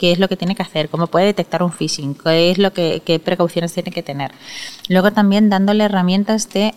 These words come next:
porque nosotros uno de los tips que siempre damos es, "Si sospechas, repórtalo". ¿Con quién tengo que contactar? Nosotros tenemos a disposición un teléfono y un correo electrónico en el que el cliente me puede reportar,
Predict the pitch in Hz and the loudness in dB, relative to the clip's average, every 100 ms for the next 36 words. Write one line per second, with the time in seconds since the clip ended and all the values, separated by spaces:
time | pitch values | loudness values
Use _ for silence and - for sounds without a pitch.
0 | - - - 160 170 175 190 202 190 202 | -8 -12 -6 -4 -2 -2 0 2 4 4
1 | 190 - 208 - - - 180 180 175 269 | 2 0 -2 -2 -4 -2 0 0 0 0
2 | 214 214 185 - - - 185 180 - 185 | 0 -2 -6 -8 -6 -2 0 0 -2 -2
3 | 208 196 180 247 277 165 143 - _ - | 0 0 0 0 0 -4 -4 -10 _ -2
4 | 185 180 - 220 220 190 185 175 170 170 | 0 2 4 4 4 2 0 0 0 -2
5 | 156 - 143 - - - _ _ _ - | -2 -4 -8 -8 -20 -20 _ _ _ -8
6 | 156 165 175 185 180 190 190 190 190 196 | -2 -2 0 2 4 4 2 0 0 0
7 | 180 - 196 226 226 - - 170 180 190 | 0 2 4 4 4 -2 -4 2 4 2
8 | - - 160 190 - 240 240 247 226 185 | 0 0 2 2 2 4 6 6 4 2
9 | 185 190 185 180 175 - 220 233 233 233 | 0 0 2 0 -2 0 4 4 4 2
10 | 226 180 165 165 156 156 160 170 175 190 | 4 2 -2 -2 -4 -2 -2 0 0 0
11 | 180 175 175 180 180 175 180 185 196 277 | -2 -2 0 2 0 0 -2 0 0 0